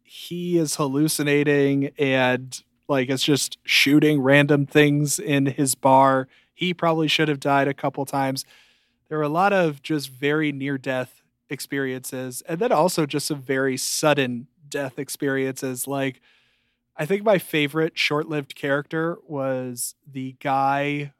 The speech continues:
who, um, he was hunting, like, boars or something in the swamp, and he goes over to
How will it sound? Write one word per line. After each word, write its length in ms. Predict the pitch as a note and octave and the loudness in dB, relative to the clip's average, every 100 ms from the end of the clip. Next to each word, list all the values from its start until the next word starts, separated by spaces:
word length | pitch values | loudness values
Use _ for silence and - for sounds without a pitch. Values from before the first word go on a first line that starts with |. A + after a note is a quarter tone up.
| _ - | _ -8
who, 600 | D3 C#3 C3+ C3 C3 B2 _ _ _ _ _ _ _ _ - | -4 -2 -4 -4 -6 -8 _ _ _ _ _ _ _ _ -6
um, 520 | C3+ B2+ B2 A#2+ A2+ - _ _ | 0 0 0 -4 -12 -18 _ _
he 120 | - | -8
was 200 | D#3 C3+ | -6 -4
hunting, 800 | - - E3 F3 F#3 F3+ F3+ F3 - _ _ | -6 -4 -4 -2 -2 -2 -4 -6 -10 _ _
like, 160 | - C3 _ - | -10 -10 _ -10
boars 640 | C3 C3+ F#3+ B3 C4 - - | -6 -4 -4 -6 -8 -12 -8
or 60 | G#3+ | -6
something 560 | - A3 - A#3 A#3 | -4 -6 -2 -4 -4
in 140 | G3+ F3 | -6 -6
the 80 | D#3 | -6
swamp, 480 | - D#3 F3 G#3 _ _ _ _ _ _ _ _ _ _ | -6 -4 -2 -4 _ _ _ _ _ _ _ _ _ _
and 800 | D#3 D#3+ D#3 D3+ C#3+ C#3+ C#3 - _ _ _ _ _ _ _ | -2 0 0 2 0 -2 -6 -10 _ _ _ _ _ _ _
he 720 | - F#3+ F3+ E3+ E3 D#3+ E3 | -14 -10 -8 -8 -8 -10 -12
goes 280 | D#3+ E3+ F#3 | -8 -4 -4
over 220 | F#3 E3+ | -4 -4
to 420 | D#3+ - D3+ C#3+ | -4 -2 -2 -2